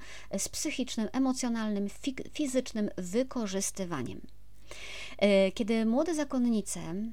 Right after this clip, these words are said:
y, w klasztorze we wschodniej Europie, to jest jedna z historii z książek, powiedziały swojej matce przełożonej, że ksiądz próbował je molestować,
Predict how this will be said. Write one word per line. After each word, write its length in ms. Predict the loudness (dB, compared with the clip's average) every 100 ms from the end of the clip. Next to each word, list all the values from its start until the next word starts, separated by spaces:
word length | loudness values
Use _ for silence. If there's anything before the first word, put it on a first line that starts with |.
| -8 -10 -10 -10 -8 -8 -8 -10 -6 -2
y, 160 | -2
w 140 | -4 -4
klasztorze 440 | -2 0 0 0
we 100 | 0
wschodniej 440 | 0 2 6 6 4
Europie, 600 | 0 0 -2 -6 -6 -6 -6
to 80 | -4
jest 120 | -2
jedna 200 | -2 0
z 60 | -2
historii 320 | -2 -2 -2
z 100 | -4
książek, 680 | -4 -6 -6 -4 -2 -4 -6 -4
powiedziały 440 | 0 2 2 2
swojej 300 | 0 -2 0
matce 320 | -2 -2 -6
przełożonej, 640 | -4 -2 -2 0 0 -2
że 100 | -4
ksiądz 400 | -4 -4 -2 -2
próbował 380 | -4 -2 0 2
je 120 | 2
molestować, 880 | 2 2 0 -2 -4 -4 -6 -6 -8